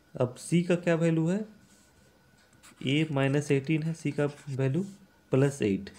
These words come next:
यानी कि प्लस एट। ओके, तो कितना हो गया, A minus ten हो गया। ओके, तो ये हम लोग का पूरा, आप देखिए, ए के point of view से हम लोग का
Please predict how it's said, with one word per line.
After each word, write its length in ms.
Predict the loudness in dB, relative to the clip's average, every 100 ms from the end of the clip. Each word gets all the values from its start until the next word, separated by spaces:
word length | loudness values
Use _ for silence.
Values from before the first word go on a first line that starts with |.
| -20 -12
यानी 240 | -6 -4 -4
कि 100 | -6
प्लस 360 | -2 -2 0
एट। 240 | -2 -4 -8 -20 _ _ _ -8
ओके, 200 | -6 -6 -10 _ -8
तो 80 | -4
कितना 260 | -2 -2
हो 140 | -2 -2
गया, 200 | -2 -6 -8 -20 -20 -20 -20 -20 _ _ _ -20 -20 -20 -10 -4
A 260 | -2 -4 -8 -18 _ _ -4
minus 500 | -2 -2 -2 -8 -4
ten 180 | -4 -2
हो 80 | -6
गया। 260 | -6 -6 -8 -16 _ _ _ _ _ _ _ _ _ _ -20 _ _ -8
ओके, 220 | -6 -6 -8 -16 -20 -20 -20 -20 -20 _ -20 -20 -20 _ _ _ -20 _ -20 -20 -2
तो 80 | 2
ये 180 | 4 2
हम 200 | 2 0
लोग 120 | -2
का 60 | -2 -6 -6
पूरा, 200 | 0 2
आप 80 | 0
देखिए, 440 | -2 -4 -2 -6 -6 -14 -20 _ -20 _ -20 -2
ए 200 | 0 2 0
के 100 | -2 0
point 240 | 0 0 2
of 120 | 0
view 160 | 2 0
से 140 | 0
हम 180 | -2 0
लोग 140 | -2
का 80 | -2